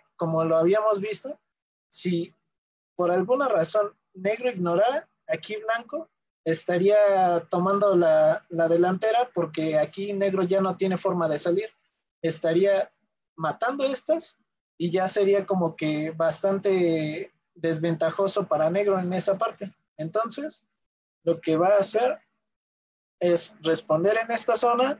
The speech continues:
y vamos a continuar con la batalla. Blanco regresa a tomar su punto. Negro dice, "Está bien, quédate con eso". Y como existe, este grupo está desconectado y no tiene ojos todavía,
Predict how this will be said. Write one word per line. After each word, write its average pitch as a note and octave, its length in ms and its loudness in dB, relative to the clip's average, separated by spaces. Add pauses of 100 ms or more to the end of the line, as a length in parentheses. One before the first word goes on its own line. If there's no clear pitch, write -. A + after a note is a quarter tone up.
(100)
y F3 120 4
vamos G#3+ 380 4
a F#3+ 100 2
continuar F3+ 500 4
con F#3 200 2
la E3+ 240 4
batalla. F#3 600 0
Blanco F3+ 460 -2
regresa E3+ 560 0 (100)
a G3+ 80 -2
tomar D#3+ 280 0
su F#3+ 160 -6
punto. G#3+ 400 -4 (580)
Negro F#3 320 2
dice, F3+ 480 0
"Está F#3 260 0
bien, C4+ 220 -6 (180)
quédate G#3+ 400 0
con A3 180 -4
eso". - 360 -2 (120)
Y F#3 120 -4
como G3 260 0
existe, - 420 -6 (120)
este A#3+ 320 -2
grupo B3 600 -4 (120)
está E3 360 -2
desconectado F#3 880 0
y E3+ 60 2
no F#3 220 -2
tiene G#3 280 -2
ojos G3+ 440 -2
todavía, F#3+ 520 -2